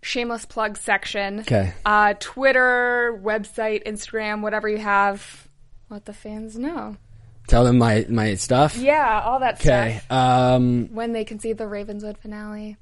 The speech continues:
Speaker 2: Yes.
Speaker 1: <laughs>
Speaker 2: Um, Twitter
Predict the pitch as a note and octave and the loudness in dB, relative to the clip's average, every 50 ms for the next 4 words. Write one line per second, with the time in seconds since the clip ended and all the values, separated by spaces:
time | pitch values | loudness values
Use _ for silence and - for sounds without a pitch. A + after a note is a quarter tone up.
0 | - G3+ G#3 - A#3+ A#3 G3+ - - - - C#4+ C#4 - - - C#4+ D#4+ - - | -2 2 2 4 4 4 2 0 0 -2 -2 -2 -2 0 2 2 2 2 2 2
1 | D4+ D4 - - - - - - - - - - - - C3 C3+ C3+ C#3 C#3 C3+ | 0 0 -2 -6 -10 -12 -20 -20 -20 -20 -20 -10 -2 0 4 6 6 6 6 6
2 | C3 C3 B2+ - - - - - _ _ - - - - - - - - - - | 4 0 -4 -6 -10 -16 -20 -20 _ _ -20 -20 -20 -20 -20 -20 -20 -20 -16 -14
3 | - - - - - - - - - - - D3+ D3 D3+ D3+ D3+ C#3+ D3 - | -12 -12 -12 -14 -14 -16 -12 -10 -2 2 4 4 6 6 6 4 4 2 0